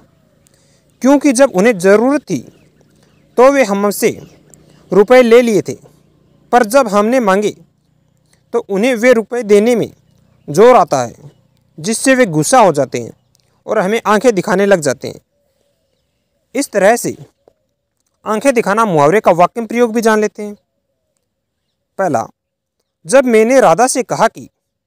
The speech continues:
"तुम तो किसी काम की नहीं हो", तो वह मुझे आंखें दिखाने लगी। दूसरा वाक्य में प्रयोग, रमेश को जब ज़रूरत थी तो वह मुझसे रुपए ले लिया करता था,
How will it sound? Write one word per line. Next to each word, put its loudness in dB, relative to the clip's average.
"तुम -2
तो -8
किसी -4
काम -6
की -6
नहीं -2
हो", -6
तो -2
वह 0
मुझे -2
आंखें -2
दिखाने 0
लगी। -6
दूसरा 0
वाक्य 0
में -8
प्रयोग, -6
रमेश 2
को 2
जब -2
ज़रूरत 0
थी -12
तो -8
वह 0
मुझसे -2
रुपए 2
ले 4
लिया 2
करता -8
था, -16